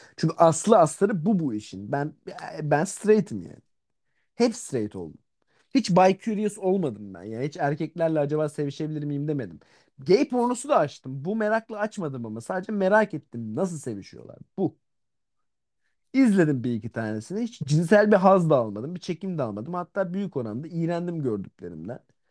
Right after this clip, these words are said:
Sonra hatta bir süre sadece bundan dolayı homofobik olduğumu düşündüm. Sonra da saçma dedim, saçmalık, alakası yok. Hem iğrenip hem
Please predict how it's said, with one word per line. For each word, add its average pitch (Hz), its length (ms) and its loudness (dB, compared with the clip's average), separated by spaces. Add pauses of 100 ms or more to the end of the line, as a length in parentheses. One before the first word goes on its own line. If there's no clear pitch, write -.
(340)
Sonra 214 280 2
hatta 214 340 -2
bir 190 60 -8
süre 220 200 -4
sadece 202 420 -2
bundan 190 360 -2
dolayı 170 220 -2
homofobik 143 500 -6
olduğumu 107 420 -6
düşündüm. 104 380 -10
Sonra 156 260 4
da 147 60 -2
saçma 160 400 2
dedim, 151 160 4
saçmalık, 151 520 2
alakası 113 460 -2
yok. - 160 -6
Hem 151 200 -6
iğrenip 143 420 4
hem 135 200 -2